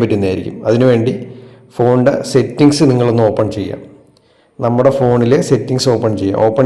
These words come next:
ചെയ്തിട്ട് താഴേക്കൊന്ന് സ്ക്രോൾ ചെയ്യുമ്പോൾ അതിനകത്ത് about to phone എന്ന് പറയുന്ന ഓപ്ഷൻ കാണും. About to phone, about to device, അങ്ങനെ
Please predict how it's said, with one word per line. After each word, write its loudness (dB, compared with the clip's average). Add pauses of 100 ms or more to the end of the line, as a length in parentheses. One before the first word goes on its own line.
ചെയ്തിട്ട് -2 (480)
താഴേക്കൊന്ന് 4
സ്ക്രോൾ 2
ചെയ്യുമ്പോൾ 2
അതിനകത്ത് 0
about 4 (120)
to 0 (100)
phone 2 (160)
എന്ന് 0
പറയുന്ന 4
ഓപ്ഷൻ -4
കാണും. 2 (160)
About 0
to 2
phone, 2
about 2
to -4 (160)
device, 2 (480)
അങ്ങനെ 4